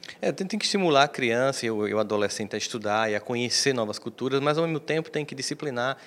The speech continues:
e fazer com que eles respeitem os pais. Hoje os pais perderam a capacidade de se fazer respeitar pelos filhos e isso tem gerado muitos problemas. Então é importante que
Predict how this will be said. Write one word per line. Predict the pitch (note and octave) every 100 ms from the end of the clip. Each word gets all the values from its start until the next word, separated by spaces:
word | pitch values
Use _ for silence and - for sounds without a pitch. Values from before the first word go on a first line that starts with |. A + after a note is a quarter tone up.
| - - -
e |
fazer | B2+ C3
com | C3+
que | D3
eles | B2+
respeitem | B2+ - D3+ D3 G#2+
os | -
pais. | - - -
Hoje | A2 A2+
os | A2+
pais | A#2 A#2
perderam | - A#2+ A#2+
a | A2+
capacidade | A#2 A#2+ A#2+ A2+
de |
se | -
fazer | A#2
respeitar | A2+ A#2 B2 A#2 B2
pelos | - G#2+ G#2 -
filhos | - D#3 A2+ - - - - - -
e | G#2+
isso | A2
tem | - B2
gerado | A#2+ G2+ A#2
muitos | A2 F#2 F2+ A#2 D3
problemas. | - F#2+ D#2 D2 E2
Então | F#2
é | A#2
importante | A#2+ C3+ - C3+ C3
que | - C3 A2+